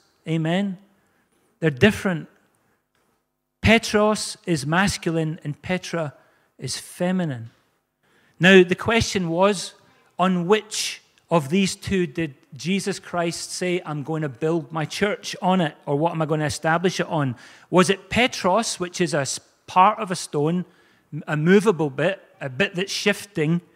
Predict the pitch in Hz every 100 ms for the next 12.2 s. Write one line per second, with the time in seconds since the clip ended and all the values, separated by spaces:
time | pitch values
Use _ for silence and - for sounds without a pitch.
0 | _ _ - - 160 156 190 180 - 165
1 | 156 - 196 214 - 151 131 135 143 151
2 | 170 170 160 139 127 156 160 - - -
3 | _ 143 175 160 156 175 180 170 151 135
4 | 143 175 147 - - _ _ _ _ _
5 | _ _ _ _ _ _ - 160 156 160
6 | 123 143 147 160 160 160 160 143 135 143
7 | 180 - 139 104 - 139 151 147 - 190
8 | 185 - 165 127 - _ _ _ _ _
9 | _ 131 165 170 139 156 - - 180 208
10 | - - 151 131 160 160 143 160 180 -
11 | 160 - 147 143 160 151 139 156 160 165
12 | -